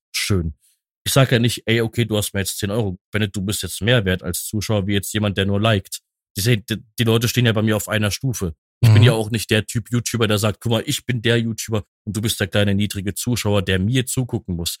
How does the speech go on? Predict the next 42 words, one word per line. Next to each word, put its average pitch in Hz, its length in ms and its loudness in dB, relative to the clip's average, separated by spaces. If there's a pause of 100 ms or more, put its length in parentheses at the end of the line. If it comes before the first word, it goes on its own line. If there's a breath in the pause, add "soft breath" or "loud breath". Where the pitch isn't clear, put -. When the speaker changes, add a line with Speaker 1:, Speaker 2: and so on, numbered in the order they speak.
(280 loud breath)
Speaker 1:
Für 104 120 -4
mich 135 160 0
sind 156 200 -4
meine 113 220 2
Zuschauer, 131 480 -4
also 85 160 -4
die 90 100 -6
Leute, 87 220 -2
die 90 80 -6
da 85 140 -2
schon 90 180 -6
seit 87 160 -6
Jahren 85 240 -2
zugucken, 117 460 -2 (540)
das 104 100 -4
ist 117 160 -4
wie 160 100 2
so 160 80 0
eine 160 140 2
kleine 131 320 4
Community, 143 560 0
wo 139 80 0
man 127 120 2
halt 117 180 2
bisschen 113 260 -2
sich 101 200 -4
austauscht, 127 540 0
bisschen - 240 -6
quatscht. - 360 -4
Speaker 2:
Genau. 117 380 8
Speaker 1:
Ich 98 140 4
halt 139 280 2
im 107 420 0 (100)
Mikrofon, 202 800 0
also 104 180 -2
mit 95 140 -2
Sound 156 420 0
und 123 160 -4
die 143 100 0
halt 165 200 0
in 160 340 -6
Schriftform. 87 640 -2